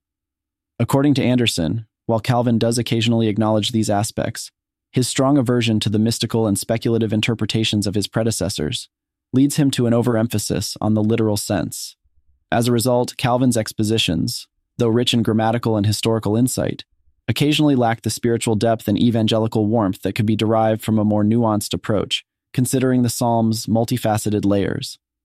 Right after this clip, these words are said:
Despite these critiques, Anderson notes Calvin's commentary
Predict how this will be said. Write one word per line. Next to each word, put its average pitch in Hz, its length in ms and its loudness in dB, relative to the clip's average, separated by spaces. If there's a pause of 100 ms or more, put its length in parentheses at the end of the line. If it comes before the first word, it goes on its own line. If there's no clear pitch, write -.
(480)
Despite 139 400 -2
these 120 200 2
critiques, - 600 -4 (200)
Anderson 127 440 2
notes 107 300 0
Calvin's 120 400 0
commentary 107 760 -2